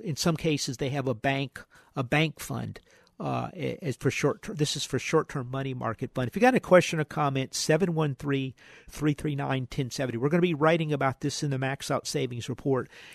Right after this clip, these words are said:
here. We're sending out another one, our most recent one. We, we talked about, we felt like rates were gonna start going up at, at the Fed. We, uh, oh, we have, uh, interesting stuff. Uh, I, we, we talked a little bit about the pollution levels in China, how bad they are, and,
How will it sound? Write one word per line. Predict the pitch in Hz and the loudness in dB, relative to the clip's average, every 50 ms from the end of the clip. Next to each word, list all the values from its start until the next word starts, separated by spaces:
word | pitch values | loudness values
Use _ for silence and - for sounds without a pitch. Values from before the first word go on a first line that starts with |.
| - - - | -20 -20 -12
here. | - - 143 139 131 | -4 0 0 2 2
We're | 123 | 2
sending | 120 - - 165 165 156 | 2 2 2 2 2 2
out | 160 151 139 | 0 0 0
another | 135 131 143 143 143 151 143 | 0 0 0 2 2 2 2
one, | 143 131 | 2 0
our | 131 | 0
most | 131 139 160 160 - - - | 4 6 6 4 4 4 4
recent | 170 196 196 - 220 143 - 139 139 | 4 6 6 4 0 0 -2 -2 -2
one. | 139 139 147 156 - - - - - - _ | -2 0 0 -2 -6 -10 -16 -20 -20 -8 _
We, | - 160 160 | 2 2 4
we | - 165 156 | 4 2 0
talked | - - 180 165 - - | 4 6 6 6 6 4
about, | 165 151 151 139 - | 4 4 2 2 2
we | 151 143 | 0 -2
felt | - - 170 160 151 | 0 2 4 4 4
like | - 170 147 139 - | 4 2 2 2 2
rates | 135 143 147 156 - - | 2 2 2 2 0 -4
were | - 139 | -8 -6
gonna | 151 147 143 | -4 -2 -2
start | 139 - - 156 151 - - | -2 0 2 4 4 4 2
going | 139 160 147 139 135 131 143 | 0 0 0 0 0 0 0
up | 147 147 - - | 0 0 0 -2
at, | 131 - - | -4 -6 -6
at | 160 139 127 120 127 135 143 - - | -4 -2 -2 -2 -2 -4 -6 -4 -4
the | - | -6
Fed. | - - - 175 175 170 160 160 165 | -6 0 2 4 4 4 4 2 0
We, | 175 175 165 - - - - - - | -4 -8 -8 -8 -12 -20 -18 -6 0
uh, | 180 170 170 170 | 2 2 4 4
oh, | 196 294 277 214 | 4 2 2 2
we | 226 262 | 2 2
have, | 330 359 | 4 4
uh, | 349 - - - - | 2 0 -2 -4 0
interesting | 247 254 247 - 254 - - 208 160 | 0 0 2 2 0 0 0 0 0
stuff. | - - - 175 170 170 - - - | 0 0 4 4 4 4 2 0 -2
Uh, | 165 147 - - - - - - - | -2 -2 -2 -4 -12 -20 -14 -2 0
I, | 190 208 | 2 2
we, | - 226 220 - - | 2 2 -2 -2 0
we | 233 | -2
talked | 214 - - 294 277 - | 4 6 6 6 6 6
a | 262 | 2
little | 262 262 240 233 | 4 6 6 6
bit | 208 208 185 | 6 4 2
about | 175 160 170 170 165 160 - | 2 2 4 4 2 4 4
the | - 156 | 2 0
pollution | - - - 160 160 180 196 190 - - 185 160 | 2 2 0 2 2 2 2 2 2 -2 -2 -2
levels | 160 160 160 151 151 139 - - | 0 0 0 0 0 -2 -2 -2
in | 147 131 | -4 -4
China, | - - - 175 170 185 185 156 127 | -2 -2 0 2 2 2 0 0 -2
how | - - 180 160 | -2 0 0 0
bad | 135 120 143 147 165 170 156 | 0 2 2 2 2 2 2
they | 160 139 | 0 0
are, | 135 131 131 127 120 | 2 4 4 4 4
and, | - - 165 147 135 139 | 2 0 -2 -4 -4 -6